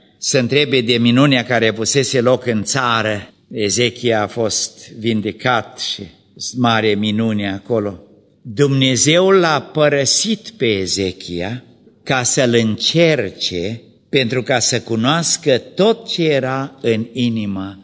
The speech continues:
lui. Inima omului este nespus de înșelătoare și de deznădăjduit de rea. Noi înșine nu știm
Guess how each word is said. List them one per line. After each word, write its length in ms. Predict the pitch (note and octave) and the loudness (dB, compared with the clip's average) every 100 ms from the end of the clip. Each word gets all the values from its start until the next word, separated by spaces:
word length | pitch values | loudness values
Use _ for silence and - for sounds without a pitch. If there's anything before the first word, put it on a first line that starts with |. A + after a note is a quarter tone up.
| - | -20
lui. 460 | G2 F#2+ E2+ - - - _ _ _ _ _ _ _ _ | -8 -6 -6 -12 -20 -20 _ _ _ _ _ _ _ _
Inima 840 | F#3+ A#3 A3 F#3 D#3 C#3+ B2 G2+ - | 2 2 4 4 2 0 -4 -12 -2
omului 800 | D#3+ E3+ D3 B2 A2+ A#2 - - - - | 0 2 0 -2 0 -2 -4 -12 -20 -20
este 720 | - C3 B2 - - B2 A#2 A2+ - - - _ | -10 -4 -4 -4 0 2 2 0 -12 -20 -20 _
nespus 640 | - C#3 F3+ - F3 E3 - | -2 0 0 0 4 4 4
de 140 | C3+ | 2
înșelătoare 800 | A#2+ - B2 A2+ C3+ C3+ B2 A2 | 2 0 0 -2 0 0 2 0
și 180 | - A2 | -2 -6
de 220 | F#2+ B2+ | 0 0
deznădăjduit 1040 | G#2 D#3 F#3 C#3+ C3+ A#2 A#2 F#2 A2+ A2+ | 2 0 0 0 0 0 -2 0 -2 -2
de 120 | F#2+ | -2
rea. 340 | F2+ F#2 F#2 - - _ _ _ _ | -4 -4 -4 -10 -20 _ _ _ _
Noi 440 | B2 C3+ G#3+ A3 | -2 2 2 4
înșine 880 | F#3 E3+ B2+ - B2 A#2 A#2 A2 A2 - | 2 2 2 0 -2 -2 -2 -2 -6 -12
nu 240 | - A#2+ C#3 | -4 0 0
știm 680 | - - - B2+ A#2 G#2+ | -2 -6 -2 -2 -2 -6